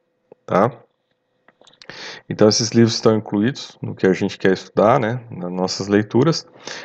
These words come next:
mas eu vou falar um pouquinho agora aqui do, do autor, né, pra que a gente possa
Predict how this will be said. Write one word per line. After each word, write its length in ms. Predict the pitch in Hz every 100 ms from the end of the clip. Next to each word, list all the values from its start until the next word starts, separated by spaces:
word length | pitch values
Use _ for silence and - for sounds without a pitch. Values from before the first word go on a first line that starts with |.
| -
mas 200 | 127 139
eu 40 |
vou 120 | 156
falar 220 | 151 147 151
um 60 |
pouquinho 380 | 151 139 156 147
agora 300 | 123 127 123
aqui 240 | 113 123
do, 400 | 123 113 101 92
do 360 | 90 - 92 92
autor, 460 | 95 92 110 139 120
né, 220 | 113 131
pra 140 | - 98
que 140 | 107
a 40 |
gente 220 | 95 104 -
possa 480 | 104 101 - 98